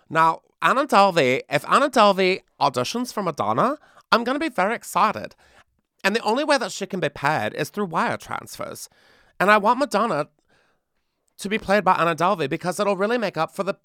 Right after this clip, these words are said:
for the fall of A D F. She's a very busy woman, and she doesn't have time for these grueling auditions. Julia Garner played Anna Dalvey in Inventing Anna, which is the hottest show right now. She was in Ozark. Um, and she kinda looks like it. She's got the hair.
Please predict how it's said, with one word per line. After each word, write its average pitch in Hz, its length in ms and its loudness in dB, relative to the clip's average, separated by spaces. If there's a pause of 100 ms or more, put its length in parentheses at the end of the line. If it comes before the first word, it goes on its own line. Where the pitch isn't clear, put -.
(220)
for 208 120 -8
the 196 80 -2
fall 220 280 2
of - 120 -4
A 131 140 0
D 170 160 -2
F. - 480 -4 (500)
She's 196 220 -10
a 208 60 -4
very 175 320 0
busy 175 320 -2
woman, 131 420 -4
and 127 100 -8
she - 140 -10
doesn't 269 300 -6
have 294 100 -4
time 165 400 -6
for 180 140 -6
these 156 180 -6
grueling 170 360 -2
auditions. 139 840 -6 (960)
Julia 220 280 4
Garner 196 480 4 (500)
played 196 180 2
Anna 208 200 0
Dalvey 165 540 0 (520)
in 127 60 -4
Inventing 151 460 -4
Anna, 135 200 -4
which 123 160 -6
is 113 80 -10
the 120 100 -4
hottest 151 380 -4
show 143 120 -4
right 135 120 -4
now. 131 120 -4
She 127 120 -10
was 107 100 -8
in 123 120 -12
Ozark. 139 580 0 (420)
Um, 131 320 2
and 254 160 -2
she 233 140 -8
kinda 240 340 -2
looks 220 320 -2
like 131 200 -6
it. 104 140 -12
She's 160 180 -8
got 190 220 -2
the 151 100 -6
hair. 196 600 0